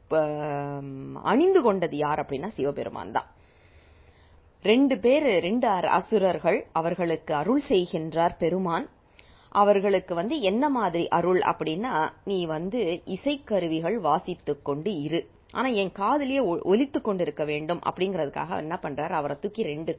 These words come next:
காதுலயும் மாட்டிக்கிறாரு சாமி. அதனாலதான் பாத்தீங்கன்னா, அவரு காதுல எப்பவுமே அந்த இசை ஒலித்துக் கொண்டே இருக்குதாம்.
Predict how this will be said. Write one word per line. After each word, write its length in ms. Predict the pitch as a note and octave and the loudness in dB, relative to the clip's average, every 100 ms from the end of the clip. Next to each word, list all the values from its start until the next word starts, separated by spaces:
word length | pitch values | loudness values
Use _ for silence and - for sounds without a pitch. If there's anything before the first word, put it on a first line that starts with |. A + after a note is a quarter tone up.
| - | -8
காதுலயும் 480 | D#3 F3+ E3+ D3 E3+ | -8 -6 -4 -6 -8
மாட்டிக்கிறாரு 480 | E3 D3 C#3+ B2+ | -8 -10 -8 -8
சாமி. 360 | B2 D3 B2+ - - _ _ _ - - - | -10 -10 -8 -10 -14 _ _ _ -20 -20 -6
அதனாலதான் 520 | D#3+ F#3+ F#3 G#3+ F#3+ E3 | -2 2 2 0 -2 -4
பாத்தீங்கன்னா, 600 | E3 D#3+ C#3+ D3 D#3+ E3+ | -4 -4 -4 -2 -2 0
அவரு 280 | E3 D#3 D3+ | -2 -2 -4
காதுல 560 | E3+ G3+ G3+ F3 F3+ D3+ | -4 -2 -2 0 -2 -2
எப்பவுமே 380 | F3 E3 D#3+ | -2 -2 -2
அந்த 220 | A#3 F3+ D3+ | -2 -2 -4
இசை 340 | D#3 - A3+ | -4 -4 -4
ஒலித்துக் 520 | D#3+ F#3+ A3 A3 G#3 | -2 -2 -2 -2 -2
கொண்டே 360 | F3+ E3 F#3+ G#3 | -2 -2 -2 -2
இருக்குதாம். 420 | F3 E3+ E3 | -2 -2 -2